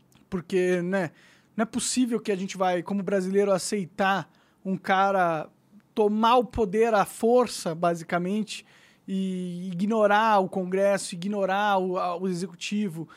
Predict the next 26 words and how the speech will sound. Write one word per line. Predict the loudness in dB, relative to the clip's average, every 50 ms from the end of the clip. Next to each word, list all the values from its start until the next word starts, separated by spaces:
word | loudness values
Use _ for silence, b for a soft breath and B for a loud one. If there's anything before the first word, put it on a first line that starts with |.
| B B B B B
e | -2
tomar | -2 0 2 2 0 0
decisões | -2 -4 -8 -8 -6 -4 -4 -4 -4 -4
ilegais | -4 -4 -2 -2 -2 -2 -2 -2
e | -4 -4 -6
ficar | -4 -4 -6 -4
só | -4 -6 -6
por | -2 0 0
isso. | 0 0 -2 -6 -12 -18 _ b b b b b b _ 0
Eu | 2 4 6
acho | 6 6 4 2 -2
que | -8
o | -6
Kim | -2 -2 0
devia | 2 2 2 2 2 2
assinar, | 2 0 -2 -4 -2 0 0 0 0 -2 b b b b b b b b -2
mas | 0 0 2 2 4
eu | 6
acho | 6 4 4 0
que | -4
tem | -2 0
muita | 2 2 2 2 0 -2
gente | -2 -2 -2 -4 -6
que | -10 -8
tem | -4 -2 -2 0
medo | 2 2 4 4 4 4 2 -2 -8